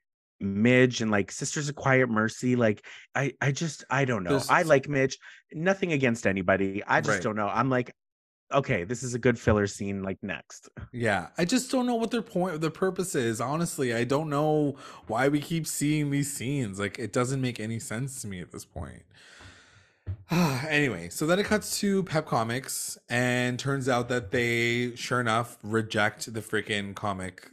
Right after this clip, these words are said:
Speaker 2: that, um, of Sabrina the Teenage Witch. Um, and later, the next scene is the Pembroke, um, and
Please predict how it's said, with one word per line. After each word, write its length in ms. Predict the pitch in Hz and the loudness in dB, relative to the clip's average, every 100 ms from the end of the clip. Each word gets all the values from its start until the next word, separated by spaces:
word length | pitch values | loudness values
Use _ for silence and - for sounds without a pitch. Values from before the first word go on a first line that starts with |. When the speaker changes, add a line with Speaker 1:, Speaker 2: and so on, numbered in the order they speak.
| - | -6
Speaker 2:
that, 440 | 104 90 85 - _ - | -2 -2 -4 -12 _ -6
um, 420 | 95 87 85 - | -6 -6 -10 -8
of 180 | 104 95 | -6 -4
Sabrina 320 | - 90 92 | -6 -6 -6
the 100 | 87 | -8
Teenage 340 | 85 82 73 - | -10 -14 -14 -18
Witch. 360 | - - - - - - - _ _ | -20 -18 -18 -18 -20 -20 -20 _ _
Um, 960 | 113 113 113 113 117 113 110 107 110 101 _ _ - | -2 0 2 2 0 -2 -6 -8 -8 -10 _ _ -4
and 520 | 117 117 117 113 107 | 0 2 2 -2 -6
later, 520 | 110 110 131 135 135 131 | -6 -2 2 4 4 2
the 100 | 123 | 0
next 380 | 117 - - - | -2 -2 -6 -6
scene 440 | - 135 120 117 117 | -4 -2 -2 -4 -4
is 640 | 110 110 107 104 104 101 | -2 0 2 0 -4 -6
the 80 | 113 | -8
Pembroke, 800 | 131 123 123 113 113 - - - _ _ _ 104 | -2 0 2 0 0 -6 -16 -20 _ _ _ -2
um, 380 | 101 98 98 98 | -2 -2 -4 -6
and 340 | 98 95 95 | -4 -4 -6